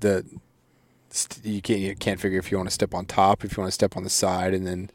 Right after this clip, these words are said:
you know, just ankle break in city. But yeah, this terrain will be tougher to, to cover real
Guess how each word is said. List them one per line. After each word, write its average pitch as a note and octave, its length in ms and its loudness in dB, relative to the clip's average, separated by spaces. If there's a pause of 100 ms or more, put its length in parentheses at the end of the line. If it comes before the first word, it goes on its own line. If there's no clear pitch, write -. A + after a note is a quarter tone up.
(400)
you - 80 -8
know, F2+ 80 -4
just - 360 -6
ankle G2 260 2
break F#2 300 0
in D#2 80 -8
city. G#2 460 2 (800)
But A#2 240 -10 (1120)
yeah, - 100 -4
this - 240 -6
terrain G2+ 260 0
will F#2+ 80 -2
be F#2+ 220 -2 (1400)
tougher G#2 280 -2
to, G#2 240 -6 (200)
to G#2+ 340 -6
cover G#2 480 2 (260)
real G2+ 300 0